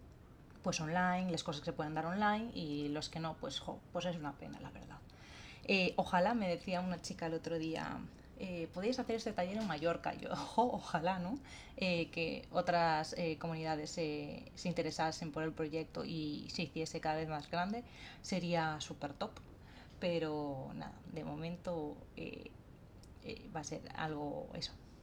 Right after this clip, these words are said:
en mi, en mi zona de confort. Espero que dentro de poquito pueda seguir haciendo contenido fuera, ¿no? Fuera de Galicia, que para mí, buah, sería, eh, pf, increíble, la verdad. Y ahora,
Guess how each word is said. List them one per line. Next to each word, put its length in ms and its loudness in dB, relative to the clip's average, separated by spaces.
en 260 -4
mi, 340 -4
en 140 6
mi 80 8
zona 240 2
de 100 0
confort. 380 -8
Espero 600 6
que 320 -2
dentro 300 4
de 80 2
poquito 480 -2
pueda 420 0
seguir 320 0
haciendo 420 -4
contenido 800 -2
fuera, 320 2
¿no? 160 -2
Fuera 220 0
de 80 -2
Galicia, 480 0
que 100 4
para 220 6
mí, 240 4
buah, 280 0
sería, 640 2
eh, 420 0
pf, 340 -10
increíble, 600 0
la 120 -6
verdad. 320 -8
Y 140 8
ahora, 420 10